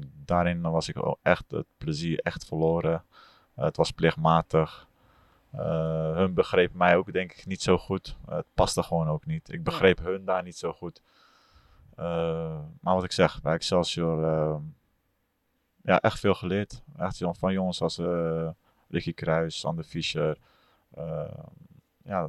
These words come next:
Speaker 1: dat zijn ook jongens waar we het de hele tijd over hebben. Die gewoon open zijn, die, eh, dingen accepteren, waar je jezelf kunt zijn. Die ook wat durven te vertellen.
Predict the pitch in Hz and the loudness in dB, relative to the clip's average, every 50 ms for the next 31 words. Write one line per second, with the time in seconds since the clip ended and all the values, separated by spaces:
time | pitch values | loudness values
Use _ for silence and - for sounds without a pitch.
0 | 82 - - 98 - 92 92 95 90 - 92 90 90 85 - 82 85 87 82 - | -6 -8 -10 -8 -4 -2 -2 -2 -2 -2 -4 -4 -4 -2 0 2 2 2 2 0
1 | 85 87 85 87 92 - 90 80 87 82 82 90 95 90 82 82 76 87 90 85 | -2 -2 -2 -2 -2 -4 -4 -4 -4 -4 -2 -2 -2 -2 -4 -6 -8 -8 -8 -6
2 | - 90 71 - - 104 104 - - 101 95 - 92 92 92 92 90 87 85 85 | -4 -4 0 2 4 4 4 4 2 -2 -2 -2 -2 -2 -2 -4 -8 -10 -10 -8
3 | 85 82 85 82 - 50 50 50 50 - - - 98 101 101 98 - - - - | -4 -4 -2 -2 -4 -6 -8 -8 -10 -12 -10 -10 -8 -6 -6 -6 -6 -8 -10 -12
4 | _ - 101 95 92 90 87 87 87 85 82 85 87 87 90 85 - - 101 95 | _ 0 2 2 2 4 2 2 2 4 6 6 6 4 4 2 4 6 6 6
5 | - - - 95 90 82 - - 85 82 87 85 85 85 85 _ _ - - - | 6 4 -2 -10 -10 -10 -8 -6 -4 -2 -2 -4 -6 -8 -12 _ _ -20 -20 -20
6 | - - - - - 98 98 98 98 95 - 98 87 78 95 95 90 - - - | -20 -20 -8 -2 2 8 10 10 10 10 10 6 8 8 8 6 6 4 0 -8
7 | 90 - - - - 98 92 87 85 82 85 85 85 85 | -10 -8 -10 -4 0 4 4 4 6 4 4 2 2 0